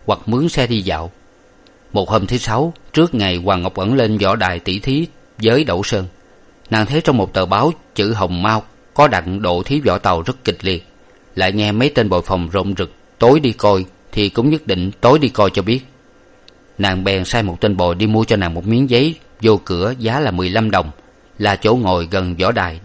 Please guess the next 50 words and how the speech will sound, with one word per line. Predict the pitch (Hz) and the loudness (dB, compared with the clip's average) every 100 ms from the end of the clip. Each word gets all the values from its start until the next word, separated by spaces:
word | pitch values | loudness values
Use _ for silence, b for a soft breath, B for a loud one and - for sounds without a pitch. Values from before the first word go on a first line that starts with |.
| - | -8
đặng | 92 90 92 | -4 -4 -4
coi | 113 104 | -2 0
cho | - | 0
tận | 95 85 92 | -2 -4 -2
mắt. | 127 - _ _ _ _ _ _ _ _ _ _ _ _ - b b b b b b | -4 -6 _ _ _ _ _ _ _ _ _ _ _ _ -20 b b b b b b
Đêm | 117 107 | 0 2
thứ | 110 | 2
bảy | 98 90 | 2 0
đúng | 113 120 | 0 -2
chín | 147 156 156 | 0 0 2
giờ | 98 90 85 | 2 2 0
thì | 90 | -2
nàng | 87 85 | -4 -2
đi | 101 | -2
đến | 107 127 143 | 0 -2 -2
trường | 92 80 | -2 -2
đấu, | 95 127 156 - | -2 -2 -6 -10
vào | 92 92 87 | -4 -2 0
ngồi | 87 85 82 - - | -2 -2 -6 -12 -4
và | 98 | -2
coi | - 117 | 2 0
được | 113 87 - | 0 -4 -2
từ | 98 | -2
khi | 90 120 113 | 0 0 0
Hoàng | 98 95 87 | 0 0 0
Ngọc | 92 | -2
Ẩn | 90 131 | 0 0
đi | 120 107 | 2 0
lên | 104 107 107 95 | 0 -2 -2 -2
võ | 95 117 | 0 2
đài | 90 80 - - - | 0 -2 -10 -14 0
cho | 113 | 2
đến | 120 | 4
khi | 156 127 | 2 0
bị | 95 | 0
Đỗ | 87 92 | 0 0
Sơn | 117 110 104 | 0 0 0
đánh | 123 160 | 0 2
ngã | 85 101 | 0 0
nằm | 110 82 | 0 0
bất | 117 - | -2 -4
tỉnh, | 78 101 - - - - | -6 -8 -12 -20 -18 -2
máu | 113 147 | 2 4
mũi | 120 92 | 2 0
chảy | 110 98 113 | -2 -2 -2
dầm | 90 | -2
về. | 85 92 76 - - - _ - - | -2 -4 -6 -12 -20 -20 _ -20 -4
Nàng | 101 90 | -2 -2
không | 113 104 | -2 -2
biết | 127 | -2